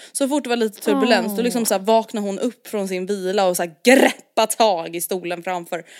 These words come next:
Speaker 1: allt hon
Speaker 2: Åh,
Speaker 1: hade, som om
Speaker 2: gud,
Speaker 1: att det
Speaker 2: alltså.
Speaker 1: skulle hjälpa. Alltså om vi skulle
Speaker 2: Nej,
Speaker 1: krascha, då är
Speaker 2: men
Speaker 1: det ju
Speaker 2: alltså
Speaker 1: inte liksom... Då är det kört, va?
Speaker 2: Mm,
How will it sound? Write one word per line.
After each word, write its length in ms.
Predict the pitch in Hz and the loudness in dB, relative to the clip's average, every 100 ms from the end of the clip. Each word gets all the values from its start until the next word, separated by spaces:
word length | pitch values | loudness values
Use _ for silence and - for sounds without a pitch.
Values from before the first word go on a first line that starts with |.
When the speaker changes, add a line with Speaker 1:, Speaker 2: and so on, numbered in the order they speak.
| - - | -12 -2
Speaker 1:
allt 220 | 208 196 | -2 0
hon 100 | 277 | -2
Speaker 2:
Åh, 120 | 254 | 0
Speaker 1:
hade, 220 | 240 220 | 0 0
som 480 | 202 196 302 269 262 | -2 -2 0 2 2
om 180 | 240 226 | 0 -2
Speaker 2:
gud, 80 | 208 | -2
Speaker 1:
att 260 | 214 196 226 | -4 -8 -10
det 180 | 208 | -8
Speaker 2:
alltså. 140 | 190 - | -8 -10
Speaker 1:
skulle 200 | - 113 | -14 -12
hjälpa. 260 | - - 254 - - _ _ _ _ _ _ _ | -14 -16 -20 -20 -20 _ _ _ _ _ _ _
Alltså 200 | 262 247 | -4 -2
om 120 | 240 | 0
vi 80 | 233 | -2
skulle 220 | 233 226 | -2 0
Speaker 2:
Nej, 120 | 269 269 | 2 4
Speaker 1:
krascha, 440 | 285 269 254 220 | 4 2 2 0
då 100 | 220 | 2
är 40 | |
Speaker 2:
men 80 | 233 | 2
Speaker 1:
det 60 | 233 | 2
ju 40 | |
Speaker 2:
alltså 220 | 247 240 180 | 0 0 -2
Speaker 1:
inte 120 | 208 | -4
liksom... 460 | 208 - 196 202 196 _ - - _ - - - - - - | -6 -4 -6 -6 -14 _ -10 -10 _ -20 -14 -12 -12 -14 -6
Då 80 | |
är 100 | 294 | -4
det 60 | 311 | 0
kört, 300 | 320 320 311 | 2 2 0
va? 140 | 180 202 _ - | -6 -6 _ -14
Speaker 2:
Mm, 120 | 220 | -14